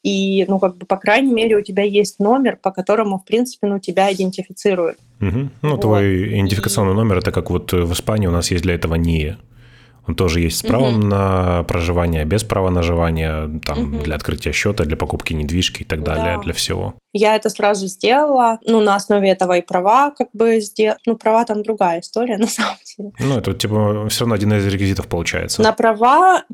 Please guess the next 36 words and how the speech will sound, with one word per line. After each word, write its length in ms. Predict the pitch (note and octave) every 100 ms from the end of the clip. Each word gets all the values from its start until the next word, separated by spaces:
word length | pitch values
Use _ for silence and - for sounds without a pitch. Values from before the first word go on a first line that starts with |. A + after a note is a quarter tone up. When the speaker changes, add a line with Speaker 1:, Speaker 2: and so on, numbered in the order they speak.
| -
Speaker 1:
на 120 | A#3+
права 260 | - A3+ C4+
всё 180 | E4 B3
равно 240 | A#3 A3 B3
сдавать 440 | B3 G3+ E3+ -
пришлось. 680 | - - - F3 F#3 - - _
Сдаёшь 340 | F3+ F3 E3+
теорию 580 | - F#3 C4 C#4+ B3+ A#3 - _ _ _ _ _ _ -
и 160 | F#3+ F3
сдаёшь 400 | - E3+ G3+ -
потом 320 | F#3+ F3 F#3+
практику. 600 | - E3 - - - G3 - - _ _
Speaker 2:
А 60 | G#2
насколько 420 | G2+ - D3 A2
это 120 | G#2+
сложно? 500 | G#2 G2+ F2 D#2+ - -
Speaker 1:
Теория, 480 | - G3+ B3+ D#4 C4
ну, 120 | G#3+ G#3
как 180 | G#3 F#3+
бы, 160 | G3
там 380 | F#3+ G3 A#3 B3+ -
всё 180 | - A3
очень 300 | A#3+ A#3 G#3
просто, 500 | - F3 F3 - E3
правила, 460 | F3+ F3+ A#3 A3+
ну, 120 | G3+ G3
как 200 | F#3 E3+
бы, 80 | F3+
очень 280 | F#3 G#3+
простые. 600 | G3+ G#3+ - - F3+ E3+ - - _ _ _
Speaker 2:
Похожие. 420 | - A3 A2+ G3+ F2+
Speaker 1:
Типа, 60 | F#2+
ну, 140 | D4 D#4
они 220 | C4+ C#4+
похожи, 560 | C#4+ C4 F4+ C5+ G4 D4+
но 440 | B3 C#4 C#4+ C#4